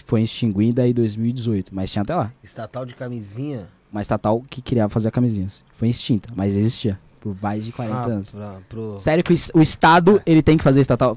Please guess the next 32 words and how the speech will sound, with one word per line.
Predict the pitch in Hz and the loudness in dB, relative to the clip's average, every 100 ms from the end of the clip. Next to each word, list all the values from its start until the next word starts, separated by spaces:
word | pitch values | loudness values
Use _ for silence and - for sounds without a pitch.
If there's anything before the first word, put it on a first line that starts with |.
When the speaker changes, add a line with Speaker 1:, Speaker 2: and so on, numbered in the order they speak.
| - | 0
Speaker 1:
tem | 131 | -2
que | 127 | 0
fazer | 120 | -2
camisinha? | 113 107 123 110 | 0 -2 -2 -4
A | - | -2
iniciativa | 127 139 135 | -2 -2 -6
privada | 143 135 139 | -8 -8 -8
não | 156 | -8
consegue | 254 208 143 | -10 -12 -12
fazer | 175 | -12
uma | |
camisinha. | 208 240 151 95 _ _ _ | -10 -8 -8 -10 _ _ _
Não | 131 | -6
dá, | 160 98 _ | -4 -6 _
tem | 104 | -10
que | |
ser | 123 | -8
o | |
Estado. | 139 110 101 - _ - | -6 -6 -6 -12 _ -16
Não | 440 | -10
é | |
necessário. | 370 - 349 165 180 233 - - | -10 -10 -10 -8 -6 -8 -14 -16
Speaker 2:
E | 120 | -10
ainda | 139 | -8
Speaker 1:
Não | 233 | -6
é | |
Speaker 2:
faz | 339 - | -6 -8
Speaker 1:
necessário. | 117 110 - 220 180 | -8 -4 -4 -4 -6
Speaker 2:
grossa. | 101 - - _ _ 175 180 - 127 - - | -10 -16 -20 _ _ _ -20 -18 -18 -18 -12
Uma | - - | -10 -8
bosta, | 160 117 127 190 147 | -6 -6 -6 -8 -14
cara. | 87 - 69 | -16 -14 -14